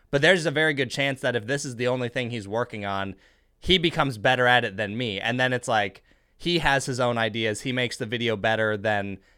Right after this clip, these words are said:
maybe I would have. He's already thrown stuff in there that I'm like, "Oh, yeah, like, I probably wouldn't have done that, but that's funny and I like it."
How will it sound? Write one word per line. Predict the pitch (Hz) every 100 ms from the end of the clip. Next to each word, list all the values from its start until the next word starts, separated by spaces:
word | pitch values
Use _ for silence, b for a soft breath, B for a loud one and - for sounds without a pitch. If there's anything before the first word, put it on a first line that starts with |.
| b -
maybe | 120 127 123
I | 101 110
would | 110 107
have. | 104
He's | 160
already | 202 190 151 143 127
thrown | - 123 123 120
stuff | - 104
in | 117 117
there | 110
that | 107 107
I'm |
like, | 107 95
"Oh, | 135 165
yeah, | 165 139 b b b b -
like, | 104 - -
I | 113
probably | 117 131 131
wouldn't | 123 131 127
have | 117
done | 127 127
that, | 110 110 -
but | 110
that's | 104 117 -
funny | - 117 117 110
and | 104
I | 98
like | 104 117
it." | 101 98